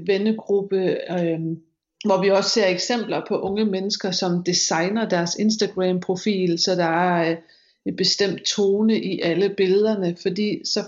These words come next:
fremstår ens liv lige pludselig i lige præcis den tone, hvis man kan sige det. Men problemet er, at, at vi jo så også spejler os i det, og tænker, at det er virkeligheden.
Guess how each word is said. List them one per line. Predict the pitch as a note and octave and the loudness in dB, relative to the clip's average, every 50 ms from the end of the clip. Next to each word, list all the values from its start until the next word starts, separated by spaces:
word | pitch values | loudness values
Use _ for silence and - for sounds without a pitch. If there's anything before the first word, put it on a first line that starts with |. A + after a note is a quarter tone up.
| - - | -4 -2
fremstår | F#3 F#3 G#3 A3 - - G#3 F#3+ F3+ - | -2 -2 -2 -2 -2 0 0 2 2 2
ens | - G3+ G3 F#3 E3+ F3 - - | 2 0 0 0 0 -2 -4 -4
liv | - G3+ G#3+ G#3 - | -2 0 0 0 0
lige | - F3+ G3+ G3+ | -2 -2 -2 -4
pludselig | G3 - G#3 G#3 G3 F#3+ - F#3 F#3 F3+ F3 F3+ - - - _ _ - | -2 0 0 0 0 0 -2 0 0 0 0 -2 -6 -18 -20 _ _ -6
i | G3 G3 | -2 0
lige | F3+ G3+ G#3+ G#3+ | 2 2 0 2
præcis | G#3+ G3 - - G#3 F#3+ F3+ F3+ - | 0 0 0 0 0 0 0 0 2
den | - G3 G3 - - - _ _ _ - | 2 0 0 0 -4 -8 _ _ _ -4
tone, | - - G#3 F#3+ F#3 F#3+ G3 G#3 G#3+ A3+ A3 G#3+ | -2 2 2 4 4 2 2 2 2 2 2 2
hvis | A3 F3 F3 - | 0 -2 -2 0
man | E3 E3+ | -4 -4
kan | F3 - | -2 -2
sige | - - - G3+ G3 F#3+ | -2 0 0 0 0 0
det. | F#3+ F#3 F#3+ F#3 - - - - - - - - - - _ - | -2 -2 -4 -4 -10 -20 -20 -20 -20 -20 -20 -20 -20 -16 _ -2
Men | G3 G3 F#3 | -2 -2 0
problemet | F#3 G#3+ - A#3+ B3+ B3 A3+ G#3+ G3+ | 0 0 2 2 4 4 4 4 4
er, | G3+ G#3 A3 A3 | 4 4 4 4
at, | G3+ F#3 F#3 - - - - | 2 2 0 -4 -10 -8 -4
at | F#3+ F#3+ F#3 F#3 | -4 -4 -4 -2
vi | F3+ F#3+ | -2 0
jo | F#3 F#3 | 0 0
så | F3+ - A3+ G#3+ | 0 2 2 2
også | F#3 F3 G3 F#3 - | 2 2 0 0 0
spejler | - G3+ F#3 F#3 G3 G#3+ A3+ A3+ | 0 2 2 2 4 4 4 2
os | G3 E3 D#3 E3 - - | 2 -2 -2 -2 -2 -2
i | F#3+ F3+ | -2 0
det, | F#3 F#3 G3 G3+ G3+ - | 0 0 0 0 -2 -6
og | F3+ F#3 | -6 -4
tænker, | - F#3+ F#3 F#3+ F#3 G3+ | -2 -2 -2 -2 -2 -2
at | F#3 - F3 F3+ | -2 -2 -4 -4
det | - F#3+ F#3+ | -2 -2 -2
er | F3+ | 0
virkeligheden. | F3 A#3 A#3 - E3 E3 E3 D#3 - F3 D#3+ | 0 0 -2 -2 -6 -6 -6 -8 -10 -10 -14